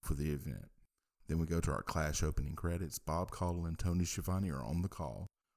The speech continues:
They run down the show to start. We start out with our United States Championship match, Barry Windham with J J Dillon versus Brad Armstrong. Barry has just turned heel and joined the Horsemen.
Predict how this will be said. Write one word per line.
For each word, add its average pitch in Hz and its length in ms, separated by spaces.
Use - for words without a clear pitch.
They 78 80
run 82 240
down 85 240
the 87 80
show 82 240
to 85 120
start. - 440
We 78 80
start 87 260
out 80 200
with 80 120
our 71 160
United 80 440
States - 280
Championship 82 600
match, 67 340
Barry 82 220
Windham 85 380
with - 100
J 85 200
J 82 180
Dillon 85 340
versus 71 260
Brad 73 300
Armstrong. 69 640
Barry 92 280
has 78 100
just 92 280
turned 82 340
heel 90 320
and 76 120
joined 80 260
the 67 60
Horsemen. 95 560